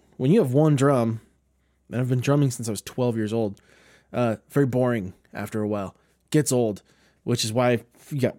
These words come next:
people doing all these fucking stick tricks and shit. Well, uh, after a certain point, you branch out. But, uh,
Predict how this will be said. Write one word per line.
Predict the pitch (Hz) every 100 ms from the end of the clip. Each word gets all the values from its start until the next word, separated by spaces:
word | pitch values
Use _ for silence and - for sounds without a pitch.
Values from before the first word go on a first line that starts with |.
| _
people | - 135 113
doing | 117
all | 113
these | 110 -
fucking | - - 95
stick | - - 120
tricks | - 110 -
and | 98
shit. | - 113 101 - _ _ _ _ -
Well, | 185 208 196 _ _ _ _ _ _ _ _ -
uh, | 147 139 131 123 _ _ _ _ _ _ _ -
after | 185 170
a |
certain | 165 175 160
point, | 143 165 156
you | 139
branch | 131 131 123
out. | 110 117 - _ _ _ _ _ _ _ _ _ _ _ _ _ _ -
But, | 180 185
uh, | 185 180 165